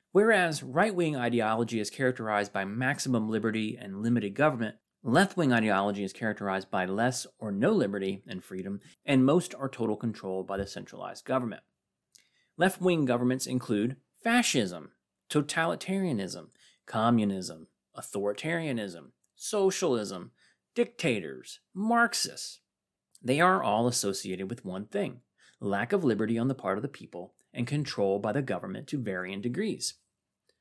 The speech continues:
All of them have, to varying degrees, indoctrination, forced compliance and conformity, intolerance, censorship, and violence associated with their governance.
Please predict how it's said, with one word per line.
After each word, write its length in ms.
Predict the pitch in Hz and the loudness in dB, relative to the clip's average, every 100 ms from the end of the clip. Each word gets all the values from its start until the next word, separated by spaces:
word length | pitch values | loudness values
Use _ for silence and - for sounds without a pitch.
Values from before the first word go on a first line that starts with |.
| _ _ - | _ _ -2
All 220 | 107 120 | 2 4
of 80 | 123 | 4
them 120 | 131 | 4
have, 360 | 135 135 180 - | 4 4 2 2
to 220 | 151 165 | 2 2
varying 360 | 104 104 117 120 | 2 2 2 2
degrees, 520 | 117 135 170 175 - | 2 2 2 0 -2
indoctrination, 1000 | 156 160 160 156 - 190 180 208 - 95 - - - | -2 2 2 0 -4 -2 0 -2 -2 -6 -8 -20 -12
forced 440 | - 160 - - | 2 4 4 2
compliance 640 | 180 160 - 95 107 120 | -2 -2 -2 -2 -2 -2
and 100 | 131 | -2
conformity, 720 | 123 143 - 170 190 156 80 - - _ _ | -2 -2 -2 0 0 0 -4 -12 -20 _ _
intolerance, 1000 | 151 202 190 151 190 202 78 - - - - | 2 4 4 2 2 0 -2 -8 -10 -10 -6
censorship, 800 | - 160 190 - 123 - 92 - | -2 2 2 2 0 -2 -6 -6
and 140 | 131 135 | -2 0
violence 540 | 135 190 180 78 - | 0 -2 -4 -6 -4
associated 600 | 120 - 104 - 101 104 | -2 0 -2 -6 -8 -8
with 140 | 104 | -6
their 120 | 135 123 | -4 -2
governance. 640 | 139 160 101 76 - | -2 -2 -4 -8 -18